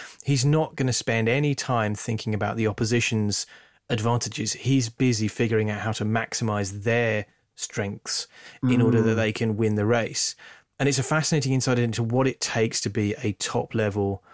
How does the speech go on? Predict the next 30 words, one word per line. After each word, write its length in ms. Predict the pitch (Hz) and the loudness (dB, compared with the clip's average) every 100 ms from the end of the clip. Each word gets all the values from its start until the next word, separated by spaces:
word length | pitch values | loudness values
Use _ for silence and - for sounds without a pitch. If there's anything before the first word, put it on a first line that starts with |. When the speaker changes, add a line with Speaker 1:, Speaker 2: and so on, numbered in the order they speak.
| - - _ | -20 -20 _
Speaker 1:
race 300 | 117 110 - | 0 2 2
engineer, 540 | 107 104 104 95 98 - | 0 0 -2 -2 -6 -4
what 280 | 120 123 | -2 0
your 100 | 127 | 2
job 500 | 110 95 113 110 101 - - | 0 0 2 2 0 -10 -12
has 220 | - 104 - | -8 -6 -4
to 100 | 110 | -4
be, 320 | 107 101 90 - - | -2 -2 -4 -10 -14
how 260 | - 120 120 | -4 0 2
you 160 | 120 113 | 2 0
talk 340 | - 117 - | 0 -4 -4
to 100 | - | -2
your 80 | 107 | -2
drivers 380 | 101 110 110 127 | 0 0 2 2
on 80 | 139 | 2
the 80 | |
radio. 500 | 147 180 170 123 101 101 - - _ | 2 2 2 2 0 -4 -12 -20 _
My 120 | 143 | 0
favourite 480 | 135 - 151 139 143 | 0 2 2 2 0
moment, 460 | 139 123 113 101 - | 2 0 2 -2 -4
apart 340 | - - 127 120 | -8 -2 0 0
from 240 | 120 107 | -2 -2
the 100 | 110 | -2
Statham 480 | 107 120 107 - 107 | -2 0 0 0 0
introduction, 680 | 110 107 110 107 - 110 107 - - - 139 - | 0 0 0 -2 -4 -6 -8 -10 -16 -16 -10 -2
is 340 | 123 117 - | 2 2 0
Howden 360 | - 143 139 139 | -4 0 0 0
Haynes's 640 | 123 131 131 117 120 110 | 0 0 0 0 0 -2
discussion 680 | - 117 - 120 117 131 110 | -2 -4 0 0 0 0 0
with 300 | 104 104 101 | 2 0 -2